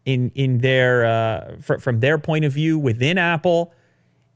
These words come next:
Then there's this really weird thing of Apple recently agreeing to store certain user data, we're not really sure what, in China specifically as a consequence of doing business in China,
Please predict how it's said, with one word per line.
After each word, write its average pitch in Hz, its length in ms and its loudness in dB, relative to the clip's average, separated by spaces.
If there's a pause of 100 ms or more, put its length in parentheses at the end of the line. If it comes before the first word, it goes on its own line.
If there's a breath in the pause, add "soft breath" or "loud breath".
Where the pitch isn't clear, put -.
Then 196 260 2
there's 302 160 0
this 220 180 0
really 202 180 2
weird 170 360 2
thing 185 260 0
of 127 180 -2
Apple 151 400 0
recently 170 760 -2
agreeing 135 800 0
to - 120 -6
store 147 720 0 (280 soft breath)
certain 254 680 0
user 208 380 2
data, 120 400 2
we're 135 80 -2
not 143 80 -2
really 156 160 -2
sure 143 260 -2
what, 123 460 -2 (160)
in 185 300 0
China 165 560 -2
specifically 127 920 -4 (680)
as 123 100 -2
a 131 40 2
consequence 175 460 0
of 127 120 -2
doing 139 240 0
business 165 400 0
in 127 100 -2
China, 117 420 -4